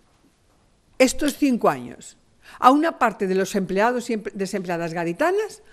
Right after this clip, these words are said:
aproximadamente seis mil, por no haber aprobado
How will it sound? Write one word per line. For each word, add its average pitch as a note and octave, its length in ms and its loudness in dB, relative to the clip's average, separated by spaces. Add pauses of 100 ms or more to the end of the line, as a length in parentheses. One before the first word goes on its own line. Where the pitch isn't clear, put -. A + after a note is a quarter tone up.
(140)
aproximadamente F#3+ 840 -2
seis E3 260 -4
mil, F#4 260 4 (280)
por G#3+ 240 4
no C4 360 0
haber G#3+ 460 2
aprobado G#3+ 840 2